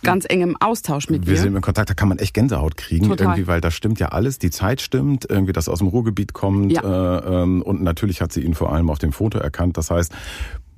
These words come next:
Speaker 2: wir
Speaker 1: Genau.
Speaker 2: wissen nicht, ob es jetzt hundertprozentig oder eine Verwechslung ist, aber es sind so viele Faktoren. Wir bleiben da aber auf jeden Fall dran und werden auf jeden Fall berichten, wenn sich, ja, wenn sich daraus noch etwas Konkretes ergibt.
Speaker 1: Wir sind da natürlich auch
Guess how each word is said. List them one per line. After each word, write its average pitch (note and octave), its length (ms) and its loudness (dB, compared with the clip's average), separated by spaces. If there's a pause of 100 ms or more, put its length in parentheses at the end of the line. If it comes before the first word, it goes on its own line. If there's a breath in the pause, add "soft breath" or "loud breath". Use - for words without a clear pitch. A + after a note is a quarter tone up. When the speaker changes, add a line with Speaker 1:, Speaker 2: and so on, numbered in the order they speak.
Speaker 2:
wir E3 140 2
Speaker 1:
Genau. F3 180 4
Speaker 2:
wissen D3 140 2
nicht, C3 260 -2
ob A#2 140 0
es F#2 100 2
jetzt E2 180 -2
hundertprozentig A2 640 0
oder F2 140 0
eine D#2+ 120 2
Verwechslung A2 500 0
ist, - 240 -4
aber F#2 180 2
es D#2 100 0
sind F2 140 2
so G2 140 0
viele G2 180 0
Faktoren. F#2 460 0
Wir F2 80 2
bleiben F2 340 2
da F2+ 100 2
aber E2 140 0
auf D2+ 140 -4
jeden E2+ 180 2
Fall C#2 220 0
dran D2 320 0
und D#2 160 0
werden D2+ 160 2
auf C2+ 120 -4
jeden D2+ 120 2
Fall F2 120 0
berichten, D#2 520 -2
wenn E2 180 2
sich, E2+ 400 -4
ja, C#2 320 0
wenn C#2 140 0
sich C2+ 80 -2
daraus C2+ 300 -2
noch F#2+ 140 0
etwas F#2 220 -4
Konkretes G#2 460 -2
ergibt. - 340 -6
Speaker 1:
Wir D#3+ 80 0
sind F3+ 240 -2
da F3 80 0
natürlich E3 400 0
auch D#3 220 0